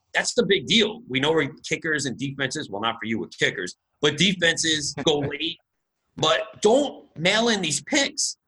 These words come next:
Speaker 1: And I feel like a lot of people do. They go down their list and they're like, "Oh, okay, where's the veteran I know that's washed up and take him?" I'd rather take a guy like Boykin where it, it could really work out. You know, we know he has a lot of potential in this offense.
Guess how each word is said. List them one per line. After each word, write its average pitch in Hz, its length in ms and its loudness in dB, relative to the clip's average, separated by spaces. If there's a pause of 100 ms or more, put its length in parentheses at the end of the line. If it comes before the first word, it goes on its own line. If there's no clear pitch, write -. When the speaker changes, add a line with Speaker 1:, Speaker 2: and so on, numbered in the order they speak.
(120)
Speaker 1:
And 139 100 2
I 151 200 2
feel 214 180 -2
like 185 180 -2
a 123 80 -2
lot 175 300 -2
of 175 80 -4
people 175 260 0
do. 147 220 2
They 110 140 2
go 143 340 0
down 151 240 2
their 147 140 -2
list 147 440 0
and 123 160 -2
they're 117 180 -2
like, 113 320 -4
"Oh, 156 360 2
okay, 135 180 -2
where's 147 240 0
the 123 100 -2
veteran 127 380 2
I 107 140 4
know 98 320 -2 (160)
that's 131 220 0
washed 123 460 -2
up 127 200 -2
and 101 100 -12
take 113 300 -4
him?" 110 260 -2 (400)
I'd 139 100 0
rather 240 220 2
take 170 360 -2 (420)
a 117 60 -2
guy 143 280 2
like 120 300 -2
Boykin 110 600 -4 (200)
where 113 420 2 (600)
it, - 180 -8
it 123 160 -4
could 120 180 2
really 160 240 2
work 127 300 0
out. 175 280 2 (340)
You 104 80 -4
know, 104 320 -4
we 113 120 -4
know 127 140 0
he 147 80 2
has 123 160 2
a 98 60 0
lot 135 360 0
of - 60 -10
potential 139 460 -2
in 120 60 -2
this 113 180 -2
offense. 117 580 -2